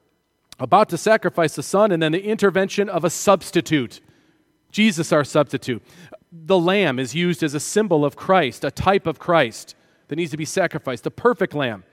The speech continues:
pictures of. David is a type of Christ also, this benevolent king compared to all those other kings, including Saul before him. A king with a heart for God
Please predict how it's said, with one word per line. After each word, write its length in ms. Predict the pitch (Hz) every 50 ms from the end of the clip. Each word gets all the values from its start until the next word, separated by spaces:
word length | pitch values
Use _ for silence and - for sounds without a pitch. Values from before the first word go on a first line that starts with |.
| _ _ _ _
pictures 440 | - - 277 - - - 175 151 123
of. 320 | 135 123 104 87 - _ _ _ _ _ _ _ _ _ _
David 420 | - 180 202 233 233 190 156 131 127
is 140 | 139 131 151
a 40 |
type 280 | 139 - 156 165 165 -
of 120 | 165 -
Christ 340 | - - 175 170 175 165 -
also, 460 | 165 165 190 175 - - 139 104 90 - _ _ _ _ - - _
this 140 | - 180 -
benevolent 640 | - - 190 175 165 180 196 190 202 196 185 175 151
king 300 | - - 202 190 156 135
compared 320 | - 151 131 143 175 175 156
to 60 | 180
all 160 | 165 170 180
those 200 | 165 170 160 156
other 240 | 185 185 170 180 165
kings, 360 | - - 156 123 110 113 110
including 440 | 135 123 - - - 190 190 180 175
Saul 380 | - - - 190 190 165 131 117
before 380 | 131 127 - 170 180 180 151
him. 140 | 123 98 - _ _ _ _ _ _ _ _ _ _ _ _ _ _ _ _
A 100 | - 185
king 260 | - - 214 247 233 220
with 160 | 208 185 -
a 80 | 185
heart 540 | 151 - - 202 208 214 214 - - - -
for 120 | - 185 165
God 460 | 156 170 160 151 143 139 151 151